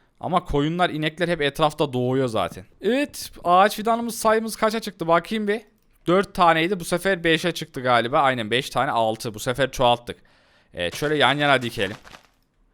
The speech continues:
Aynen, hepsi de büyüsün. Sandık yapacak malzememiz doldu arkadaşlar. Şimdi maden toplamaya tekrardan devam. Evet, şöyle iki tane sandık. Şimdi sandığın bir tanesini buraya, bir tanesini buraya koyalım.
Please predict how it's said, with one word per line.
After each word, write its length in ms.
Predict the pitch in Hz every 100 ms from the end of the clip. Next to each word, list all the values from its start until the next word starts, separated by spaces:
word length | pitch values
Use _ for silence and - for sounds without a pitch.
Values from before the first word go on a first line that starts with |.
| _ _ _ _
Aynen, 300 | 101 110 98
hepsi 320 | 131 135 131
de 140 | 127 120
büyüsün. 360 | 110 - - _ _ _ _
Sandık 460 | - 117 135 156 165
yapacak 360 | 156 165 165
malzememiz 580 | 160 156 160 160 165 156
doldu 280 | 160 165 170
arkadaşlar. 480 | 160 156 143 147 180
Şimdi 240 | 165 151
maden 400 | 123 131 143 160
toplamaya 440 | 160 151 160 160
tekrardan 500 | 156 160 156 156 160
devam. 260 | 151 135 - - -
Evet, 480 | 92 98 98 92 -
şöyle 300 | 131 135 -
iki 240 | 127 143
tane 320 | 151 131 139
sandık. 380 | 139 131 120 107
Şimdi 340 | 127 123 95 - _ _ _ _
sandığın 600 | - - 120 143 143 139
bir 100 | 139
tanesini 480 | 151 135 131 135 127
buraya, 240 | 135 147
bir 60 | 131
tanesini 500 | 143 127 127 131 120
buraya 300 | 127 127 123
koyalım. 360 | 127 120 110